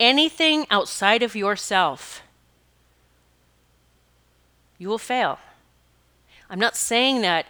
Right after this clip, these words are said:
as a negative, it's the truth. We have been programmed to look outside of ourselves. That's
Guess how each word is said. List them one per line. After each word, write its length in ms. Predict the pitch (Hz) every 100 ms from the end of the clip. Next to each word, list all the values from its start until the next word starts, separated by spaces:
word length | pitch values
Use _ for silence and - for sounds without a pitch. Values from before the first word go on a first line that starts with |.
| -
as 180 | 180 170
a 240 | 165 156 -
negative, 800 | 160 175 208 208 202 185 175 - _ _ _ _ _ -
it's 160 | 208 -
the 140 | 220
truth. 500 | - 285 370 - - - _ _ _ _ _ _ _ _ _ -
We 120 | 220
have 120 | 214
been 160 | 220 214
programmed 600 | - 233 233 220 208 -
to 120 | 214
look 200 | 208 -
outside 500 | 202 196 - 190 190
of 100 | 202
ourselves. 520 | 208 208 - 175 170
That's 180 | - 151